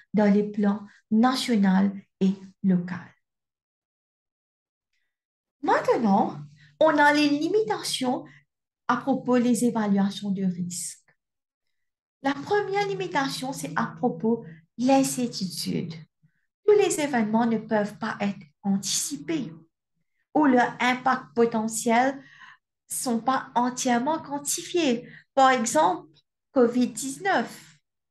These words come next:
c'était très incertain. Personne ne savait qu'en l'année deux mille dix-neuf, on allait avoir le covid dix-neuf. Un virus va déclencher en Wuhan et va affecter tous les pays du monde. Et aussi,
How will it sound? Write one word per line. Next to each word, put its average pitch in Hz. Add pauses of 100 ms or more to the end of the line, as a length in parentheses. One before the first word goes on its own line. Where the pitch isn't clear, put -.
c'était 247
très -
incertain. 311 (280)
Personne 339
ne 370
savait 302
qu'en 254
l'année 220
deux 233
mille 233
dix-neuf, 240
on 226
allait 208
avoir 202
le 208
covid 190
dix-neuf. 202 (380)
Un 214
virus 226
va 214
déclencher 208
en 208
Wuhan 214 (380)
et 226
va 208
affecter 226 (400)
tous 262
les 208
pays 190
du 180
monde. 196 (1400)
Et 247
aussi, 269